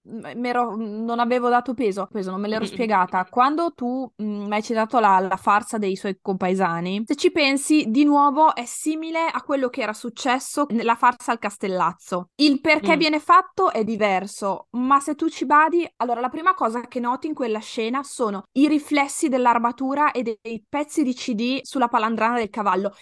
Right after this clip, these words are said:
Speaker 1: e sono fortissimi perché danno
Speaker 2: Sì.
Speaker 1: quasi fastidio, perché tu vedi sti riflessi e dici, "Non può essere un caso che abbiano messo una roba così riflettente su un'armatura." Cioè io
Speaker 2: Mm.
Speaker 1: proprio pensavo, "Ma perché ci stanno facendo vedere sti riflessi?"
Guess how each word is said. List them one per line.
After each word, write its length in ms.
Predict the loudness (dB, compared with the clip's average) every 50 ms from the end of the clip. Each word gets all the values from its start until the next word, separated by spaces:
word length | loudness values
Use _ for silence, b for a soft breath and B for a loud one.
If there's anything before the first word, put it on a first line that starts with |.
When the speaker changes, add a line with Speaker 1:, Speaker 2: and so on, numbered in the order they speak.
| B B
Speaker 1:
e 160 | -6 -4 -4 -2
sono 300 | -2 0 2 2 2 2
fortissimi 800 | 2 2 0 0 0 2 2 2 2 2 0 0 2 2 2
perché 260 | 2 0 -2 -2 -2 0
danno 260 | 2 2 2 2 0
Speaker 2:
Sì. 100 | -2 2
Speaker 1:
quasi 260 | 4 4 4 4 2 0
fastidio, 380 | -2 -6 -6 -2 -2 -2 0
perché 180 | 0 -2 -2 -2
tu 120 | -2 -2
vedi 200 | -2 -2 -6 -8
sti 160 | -8 -8 -10
riflessi 440 | -10 -10 -8 -6 -6 -6 -6 -6 -8
e 40 | -8
dici, 320 | -8 -8 -8 -8 -8 -10 -4 -2
"Non 200 | 0 0 0 0
può 200 | 4 6 8 8
essere 340 | 6 6 0 -2 -2 0 0
un 120 | 0 -2
caso 420 | 0 4 6 6 6 4 4 0 -2
che 120 | -2 -2
abbiano 260 | -2 -2 -2 -2 -2
messo 220 | -4 -6 -6 -6 -4
una 120 | -2 0
roba 260 | 0 2 2 0 -2 -2
così 380 | -2 0 0 0 0 0 -2 -2
riflettente 1000 | -2 -4 -8 _ _ _ -10 -10 -10 -10 -10 _ -8 -6 -6 -4 -6 -6 -8 -10
su 100 | -8 -6
un'armatura." 800 | -4 -2 -2 0 0 -2 -2 -2 -4 -2 -2 0 0 -2 -2 -4 -4
Cioè 140 | -4 0 2
io 140 | 4 2 4
Speaker 2:
Mm. 40 | 2
Speaker 1:
proprio 280 | 0 0 0 -2 -4 _ _ -8
pensavo, 440 | -6 -6 -6 -2 -2 -2 -2 -2 -2
"Ma 280 | 0 4 4 4 4 4
perché 480 | 0 -2 -2 -2 -4 -4 -4 -2 -2 -2
ci 160 | -4 -8 -12
stanno 300 | -8 -4 -2 -2 -2 -2
facendo 360 | -4 -6 -6 -6 -6 -4 -4
vedere 260 | -2 -2 -2 -4 -4
sti 500 | -6 -10 -16 _ _ _ _ _ -10 -8
riflessi?" 760 | -6 -6 -8 -6 -4 -4 -2 -2 -4 -6 -10 -6 -6 -6 -6